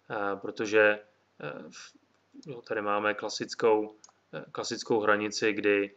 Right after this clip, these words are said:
eh, trh prorazí nad a ta, eh, ten su-, ta rezistance by se měla změnit v support.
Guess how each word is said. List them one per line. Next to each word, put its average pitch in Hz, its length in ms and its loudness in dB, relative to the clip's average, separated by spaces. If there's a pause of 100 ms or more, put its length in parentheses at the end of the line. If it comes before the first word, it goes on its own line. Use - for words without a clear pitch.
(320)
eh, 117 260 -4 (600)
trh 123 300 8 (100)
prorazí 117 500 8
nad 107 420 4 (560)
a 107 200 2
ta, 104 540 4
eh, 104 260 0
ten 107 200 -10
su-, 139 420 -10
ta 107 240 0
rezistance 107 500 0
by 101 100 -6
se 107 120 -6
měla 101 280 -2
změnit 98 340 -6
v - 80 -14
support. - 380 -8